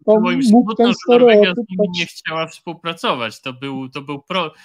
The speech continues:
Speaker 2: oni byli s-, autentycznie smutni, że tylko Kisling i ten banda tych.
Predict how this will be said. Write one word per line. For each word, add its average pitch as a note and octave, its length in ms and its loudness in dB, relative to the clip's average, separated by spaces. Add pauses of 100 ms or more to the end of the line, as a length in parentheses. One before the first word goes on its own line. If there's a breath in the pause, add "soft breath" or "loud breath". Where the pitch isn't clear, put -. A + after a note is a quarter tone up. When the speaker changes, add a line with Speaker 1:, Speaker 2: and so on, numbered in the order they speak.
(120)
Speaker 2:
oni D3+ 220 -8
byli E3+ 200 -10
s-, F3 140 -10
autentycznie F#3 600 -10
smutni, F#3 460 -10
że C3+ 140 -12
tylko D3 280 -14
Kisling D3+ 580 -16
i D3 60 -20
ten D3 240 -18
banda C#3 320 -16
tych. C3 160 -20